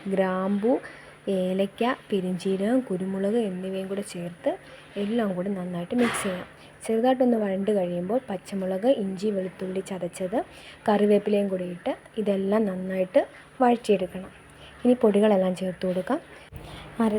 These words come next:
സ്പൂൺ മുളക് പൊടി, ഒരു സ്പൂൺ മല്ലിപ്പൊടി, മഞ്ഞൾപ്പൊടി,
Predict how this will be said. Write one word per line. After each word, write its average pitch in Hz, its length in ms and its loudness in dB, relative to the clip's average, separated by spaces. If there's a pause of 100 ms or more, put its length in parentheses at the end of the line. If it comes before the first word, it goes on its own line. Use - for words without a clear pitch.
സ്പൂൺ 254 300 4
മുളക് 185 360 2
പൊടി, 190 160 2 (140)
ഒരു 196 180 0
സ്പൂൺ 240 280 2
മല്ലിപ്പൊടി, 185 520 -2 (200)
മഞ്ഞൾപ്പൊടി, 196 600 0